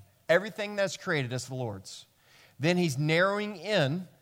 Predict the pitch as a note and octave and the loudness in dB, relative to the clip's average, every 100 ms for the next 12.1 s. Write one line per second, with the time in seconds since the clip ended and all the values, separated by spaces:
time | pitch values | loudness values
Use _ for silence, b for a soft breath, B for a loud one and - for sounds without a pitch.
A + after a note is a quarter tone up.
0 | - D3 D#3 - D#3+ D3 - - G3+ A3+ | -6 -2 0 0 0 -2 -4 -6 -4 -2
1 | G#3+ F3+ - C#3+ E3 D#3+ - F3 A#2+ C#3+ | -2 -2 -4 0 2 2 4 6 6 4
2 | - - D3+ C3+ G3 G#3+ A3+ - F#3+ F#3 | 0 -4 -2 -2 -2 -2 -2 -2 0 0
3 | F3+ E3 B2+ - - G3 A2+ A#2+ - - | -2 -2 -2 -4 -4 -2 -2 -6 -14 -20
4 | _ b b b b b b b - D#3 | _ b b b b b b b -2 2
5 | D#3 D#3+ A3 A3+ A3+ - - E3+ G3+ A3 | 4 6 6 6 4 -2 -2 0 4 2
6 | D#3 B2+ F3+ A3 A#3 - G#3+ G3 D3+ E3 | 0 4 6 6 0 -6 -6 -6 -2 4
7 | F3 E3+ D3 D#3+ D#3 D#3 B2 F#2 F2 _ | 6 6 2 2 2 0 -2 -2 -12 _
8 | _ _ _ _ _ b b b b b | _ _ _ _ _ b b b b b
9 | - F#3 F3 E3 D#3 - D#3+ - D3+ C#3 | 0 2 2 -2 -4 -2 -4 -4 -6 -4
10 | G#3 F#3 C#3+ C3+ - E3+ - D3 - E3 | 0 2 0 -2 -6 -6 -6 -6 -4 -2
11 | E3 F#3 F#3 - C3+ D#3 C#3+ D3 G#2+ B2 | -2 -4 -4 -2 2 2 2 0 2 2
12 | C#3+ | 0